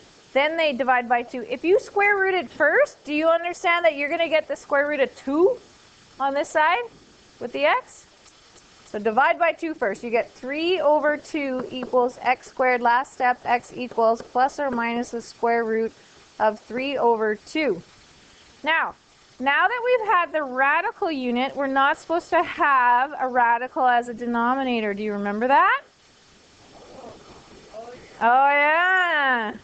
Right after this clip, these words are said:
What are we supposed to do? We're supposed to rationalize the denominator.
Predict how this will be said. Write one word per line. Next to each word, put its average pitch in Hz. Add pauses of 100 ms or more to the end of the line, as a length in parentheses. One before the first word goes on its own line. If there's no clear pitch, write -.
(120)
What 262
are 311
we 320
supposed 330
to 277
do? 240 (3000)
We're 247
supposed 302
to 302
rationalize 277
the 277
denominator. 262